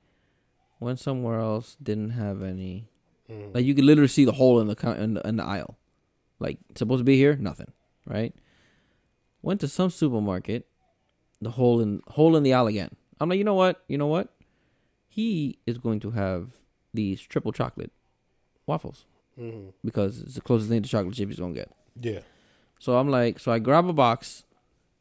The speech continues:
Speaker 1: You know, I like chocolate. So I'm like, "I could have a box." So I grabbed two boxes.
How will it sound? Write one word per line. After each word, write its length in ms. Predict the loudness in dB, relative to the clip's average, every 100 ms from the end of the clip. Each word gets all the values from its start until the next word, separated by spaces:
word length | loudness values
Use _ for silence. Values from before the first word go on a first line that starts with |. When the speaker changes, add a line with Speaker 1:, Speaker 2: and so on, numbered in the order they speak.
| _ _ _ _ -20 -16 -6
Speaker 1:
You 80 | -2
know, 80 | -2
I 20 |
like 140 | -4
chocolate. 360 | -2 -2 -4 -10 _ _ _ _
So 120 | -4
I'm 100 | 0 4
like, 380 | 4 2 0 _ _ _ _ _ _ _ _ _ _ _ _ -6
"I 80 | -6
could 120 | -2
have 160 | -2 -2
a 60 |
box." 480 | -4 -12 -16 -18 -20 _ _ _ _ 0
So 100 | 4
I 40 |
grabbed 200 | 4 4
two 80 | 2
boxes. 440 | 2 -4 -16 -20